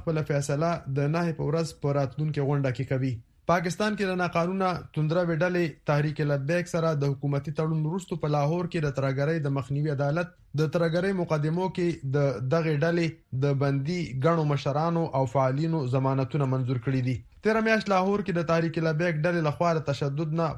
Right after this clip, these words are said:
په ډکو مظاهرو کې ګڼ شمېر پولیس عسکر وژل شوي او جوبل شوي وو، چې بیا د لاهور بېلابېلو تاڼو کې د دغې ډلې د یو شمېر مشرانو او فعالینو په ضد د ترهګرۍ مقدمې درج کړای شوې وې.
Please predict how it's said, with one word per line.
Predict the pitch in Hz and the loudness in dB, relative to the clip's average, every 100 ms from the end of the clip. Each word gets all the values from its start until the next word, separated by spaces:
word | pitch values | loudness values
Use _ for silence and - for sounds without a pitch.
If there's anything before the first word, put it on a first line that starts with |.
| - | -2
په | 139 143 | 2 2
ډکو | 170 156 143 | 2 0 0
مظاهرو | 135 135 143 160 151 | 2 2 0 -2 -2
کې | 127 | -2
ګڼ | 151 156 | 0 -2
شمېر | 147 156 143 | -2 -4 -4
پولیس | - 147 160 127 | -2 -2 -2 -4
عسکر | 135 - 147 135 | -4 -2 -2 0
وژل | 127 123 - | 0 -2 -2
شوي | 196 185 - | -2 -2 -2
او | 123 | -2
جوبل | 123 123 131 - | 0 -2 -2 -2
شوي | 143 135 | 0 0
وو، | 127 - _ _ - | -2 -6 _ _ -12
چې | - 131 | -4 0
بیا | 143 | 2
د | 131 135 | 2 2
لاهور | 135 156 143 | 2 0 0
بېلابېلو | 135 131 131 135 135 131 | 0 2 0 0 0 0
تاڼو | 131 151 185 | 0 0 -2
کې | 190 175 - - - - 131 143 | -2 -4 -6 -18 -20 -8 -2 0
د | 139 123 135 147 | 0 0 -2 0
دغې | 165 156 151 | 2 2 2
ډلې | 170 170 156 131 | 2 0 -2 -2
د | 139 156 | 0 2
یو | 170 | 0
شمېر | - 160 151 139 | -2 -2 0 0
مشرانو | 123 139 156 165 143 | -2 0 0 2 0
او | - | 0
فعالینو | 135 127 143 139 135 | 0 2 0 0 -2
په | 131 | -2
ضد | 170 139 | -2 -2
د | 131 131 | -2 0
ترهګرۍ | 127 127 139 147 | 0 0 0 0
مقدمې | 131 127 120 131 139 120 | -2 -2 -2 0 0 0
درج | 123 117 | -2 -2
کړای | - 123 117 | -2 -2 -2
شوې | 123 120 | -2 0
وې. | 123 | -2